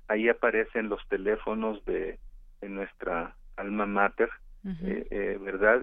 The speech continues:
Speaker 1: Este, y los correos electrónicos de uno mismo los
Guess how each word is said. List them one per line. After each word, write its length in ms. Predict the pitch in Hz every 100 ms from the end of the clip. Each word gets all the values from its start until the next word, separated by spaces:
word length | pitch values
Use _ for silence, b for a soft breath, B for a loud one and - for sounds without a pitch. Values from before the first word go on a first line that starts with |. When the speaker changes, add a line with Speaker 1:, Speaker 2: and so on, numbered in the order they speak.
| -
Speaker 1:
Este, 840 | - 98 - - - 101 98 90 -
y 300 | 101 101 101
los 200 | 104 113
correos 360 | - 117 135 147
electrónicos 760 | 151 131 120 - 143 127 - 113
de 60 | 101
uno 280 | 104 110
mismo 540 | 107 104 101 101 107 - b b -
los 160 | 107